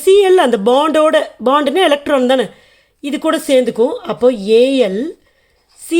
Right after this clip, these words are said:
எல் த்ரீ, இந்த ஒரு சி எல் ஃபோர் பாண்டோட மைனஸ், அது எலக்ட்ரான். அப்போ இதுக்கு என்ன ஆயிடும்? இந்த பாண்ட் போனதுனால இதுக்கு ப்ளஸ் சார்ஜ் வந்துரும். அப்போ சி ஹெச் த்ரீ சி ஓ ப்ளஸ்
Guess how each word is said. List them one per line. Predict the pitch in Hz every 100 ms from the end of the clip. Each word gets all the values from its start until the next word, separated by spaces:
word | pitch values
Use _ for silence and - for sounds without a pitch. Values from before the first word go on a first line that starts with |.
| 359
எல் | 339 302 -
த்ரீ, | 359 330 349 427 -
இந்த | 302 302 330
ஒரு | 311 -
சி | 311 349
எல் | 339 -
ஃபோர் | 262 254 349 - _ _ _ 233
பாண்டோட | 302 370 359 359 247 285 - - - 208
மைனஸ், | 196 196 180 - - - _ _ -
அது | 214 320 294
எலக்ட்ரான். | 214 208 208 160 - _ _ _ _ _ _ _ _ -
அப்போ | 269 339 349 403 539 _ _ -
இதுக்கு | 320 359
என்ன | 339 392
ஆயிடும்? | 370 370 359
இந்த | 294 311 240
பாண்ட் | 320 392 302 294
போனதுனால | 294 294 233 220 359
இதுக்கு | 302 -
ப்ளஸ் | 269 262 -
சார்ஜ் | 302 233 202
வந்துரும். | 190 185 220 233 _ _ -
அப்போ | 208 294 -
சி | 277 277
ஹெச் | 262 254 - 160 208
த்ரீ | 202 208 202 - _ _ _ -
சி | - 269 269 196 202
ஓ | 196 214 - _ _ _ -
ப்ளஸ் | 285 302